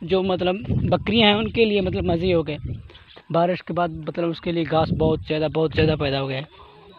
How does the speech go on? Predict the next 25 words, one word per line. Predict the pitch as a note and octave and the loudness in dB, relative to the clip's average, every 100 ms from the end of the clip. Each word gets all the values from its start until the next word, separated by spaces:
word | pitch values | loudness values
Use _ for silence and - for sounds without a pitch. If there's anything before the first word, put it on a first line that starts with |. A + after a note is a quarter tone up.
| - - | -20 -8
तो | |
वो | E3 D3+ | -4 0
खा | D#3 D#3+ | 4 4
रही | D#3 D3+ | 4 2
हैं। | D#3 - - - - _ _ - - - - _ - | 0 -4 -12 -16 -20 _ _ -20 -16 -16 -18 _ -4
अभी | E3 | 2
रास्ता | F3 D#3+ G3 | 2 4 4
नहीं | F3 | 4
मिल | D#3 D3 | 4 2
रहा | C#3+ | 2
यार, | C#3+ - - | 0 -2 -4
तो | D3 | -2
वो | D3 | 0
बकरियां | C#3+ - D3+ D#3 | 0 2 2 2
खड़ी | D#3+ D3+ | 2 0
हुई | D3 C#3+ | 0 0
हैं। | D3 C#3 - - - - - - - | -2 -4 -12 -20 -20 -20 -20 -20 -4
यहाँ | D3 D#3 | 2 2
से | D#3+ D#3 | 2 -2
अब | C#3+ | -2
कैसे | D3 - C#3+ | -4 -4 -4
जाएं? | D3 D3 | -2 -2
ये | D3 D3+ C#3+ | 0 0 0
देखो | C#3+ D3 | -2 -4
भाई, | C3+ | -6